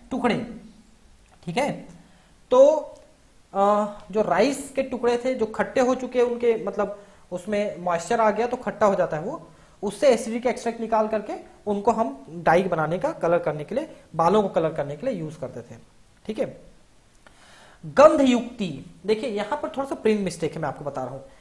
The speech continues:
यहां पर ये गंध युक्ली लिखा है, actually ये गंध युक्ति है, ये टी है, ठीक है। दो तीन मैंने प्रिंट mistake पकड़ा है अभी तक,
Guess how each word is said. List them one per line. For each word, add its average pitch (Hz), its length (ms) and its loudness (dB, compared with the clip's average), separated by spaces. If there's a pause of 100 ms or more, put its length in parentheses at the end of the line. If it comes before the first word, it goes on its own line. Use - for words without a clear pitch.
(260)
यहां 214 220 2
पर 294 160 2
ये 311 80 0 (120)
गंध 240 340 2
युक्ली 208 560 0
लिखा 202 260 0
है, 175 280 -6
actually 247 260 -6
ये 294 80 -2
गंध 220 300 2
युक्ति 180 500 -6
है, 123 200 -10
ये 160 260 -10
टी 208 120 -4
है, 127 220 -10 (320)
ठीक 240 120 -6
है। - 300 2 (280)
दो 214 120 6
तीन 269 200 -4
मैंने 269 160 2
प्रिंट 233 420 -6
mistake 233 360 -4
पकड़ा 190 240 2
है 202 140 2
अभी 170 100 -2
तक, 214 160 -6